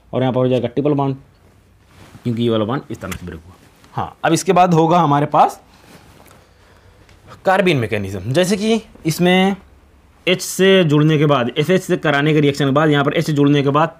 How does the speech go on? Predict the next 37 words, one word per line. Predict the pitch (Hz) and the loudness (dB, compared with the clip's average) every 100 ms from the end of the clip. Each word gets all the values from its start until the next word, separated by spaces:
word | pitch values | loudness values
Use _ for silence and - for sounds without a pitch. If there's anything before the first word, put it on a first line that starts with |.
| - | -2
तब | 196 196 | 2 2
nitrogen | 175 156 151 156 160 170 - _ _ | 2 0 0 0 -2 -4 -10 _ _
एन | 151 | -4
टू | 151 165 | 0 0
निकला | 147 151 | 2 0
था। | 135 139 165 - - | -2 -4 -6 -12 -14
इसमें | 160 185 | -6 -4
पहले | 180 160 170 | 0 0 2
ही | 156 196 | 2 0
nitrogen | 185 131 131 127 139 | 0 -2 -4 -4 -4
वाला | 143 127 135 165 180 | -2 -2 0 -2 -2
portion | 147 135 120 143 | -2 -4 -2 -4
जो | 127 123 | 0 0
है | 151 | 0
एन | 131 135 | 0 -2
टू | 151 175 | 2 2
यहाँ | 131 | 2
से | 117 | 0
निकल | 143 117 107 | -2 0 -2
जाएगा, | 101 98 95 - - - - - | -4 -6 -8 -12 -20 -20 -14 -4
एन | 151 | 0
टू | 180 | 2
यहाँ | 170 | 2
से | 165 | 0
पहले | 156 135 151 | 0 0 2
ही | 156 | 2
निकलेगा, | 147 160 170 202 - - - _ - - _ - - _ - - - - - - | 2 2 2 -2 -12 -20 -20 _ -20 -20 _ -20 -20 _ -20 -20 -20 -20 -20 -6
माइनस | 117 131 139 | -2 0 0
एन | 139 127 | 0 0
टू। | 165 180 - - - - _ - - - - | 0 -2 -14 -20 -20 -20 _ -20 -20 -20 -4
यहाँ | 147 | 0
से | 160 | 2
जब | 165 160 | 2 2
ये | 175 | 2
निकल | 156 127 160 196 | 2 2 2 2
जाएगा, | 143 110 107 | 2 0 0
देखिए | 156 160 113 | 0 0 -2